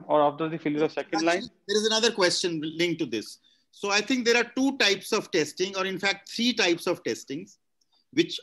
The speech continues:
Speaker 2: are to be done in patients with prostate cancer. One is a germline testing, for which you need to do the blood or saliva.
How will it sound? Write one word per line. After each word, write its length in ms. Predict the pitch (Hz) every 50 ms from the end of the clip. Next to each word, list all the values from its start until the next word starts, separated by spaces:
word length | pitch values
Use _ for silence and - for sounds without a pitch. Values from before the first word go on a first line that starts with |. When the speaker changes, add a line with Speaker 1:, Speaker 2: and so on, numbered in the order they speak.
| -
Speaker 2:
are 160 | 143 170 185 190
to 120 | 190 220
be 120 | 196 196 190
done 360 | 147 120 160 160 170 190 180 165
in 120 | 180 175
patients 480 | 170 165 156 147 - 175 175 - - -
with 180 | 175 196 202 - - _ _ _ _ _ _ -
prostate 540 | 160 165 165 165 - - 196 190 165 131 -
cancer. 440 | 170 139 127 117 - - 110 87 78 _ _ _ _ _ _ _ _ _ _ _ -
One 280 | 117 110 143 180 208
is 100 | 240 240
a 80 | 247 233
germline 680 | 151 123 - 196 202 202 208 202 196 185 185 175 160 -
testing, 380 | 139 117 - - - 101 - _ _ _ _ _ _ _ _ _ _ _ _ _ _ _
for 160 | - 165 165 165
which 180 | 202 226 226 -
you 80 | 220
need 200 | 208 214 214 214
to 80 | 226 220
do 180 | 180 208 208
the 100 | 202 214 165
blood 280 | 123 147 175 190 185
or 80 | 196 196
saliva. 560 | 151 - 185 156 139 131 120 110 98 92 -